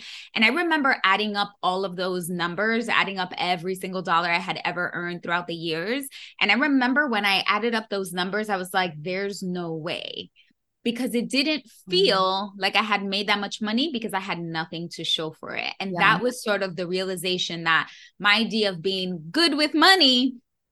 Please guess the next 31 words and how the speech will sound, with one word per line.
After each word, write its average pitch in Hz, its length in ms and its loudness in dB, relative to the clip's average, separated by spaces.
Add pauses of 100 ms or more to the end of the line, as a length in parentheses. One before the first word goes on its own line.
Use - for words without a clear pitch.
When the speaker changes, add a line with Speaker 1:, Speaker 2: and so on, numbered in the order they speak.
(180)
Speaker 1:
I 240 120 4
maybe 294 340 4
was 233 220 4
missing 220 340 2
a 170 80 -4
thing 147 220 -6
or 147 100 -4
two. 165 400 -8 (160)
Speaker 2:
Mm-hmm. 175 360 -4 (280)
It's - 140 -2
almost 302 260 4
like 254 220 4
you 254 180 2
were 214 420 6
good 277 240 8
enough 233 380 2
that 208 140 0
you 202 180 -2
weren't 190 400 -2
going 190 300 4
into 185 180 0
the 170 140 0
red 156 240 0
each 98 200 -6
month, - 260 -8
right? 160 260 4
Like, 170 160 -2
you 220 80 2
weren't 254 200 2
going 233 280 4
negative. 165 580 0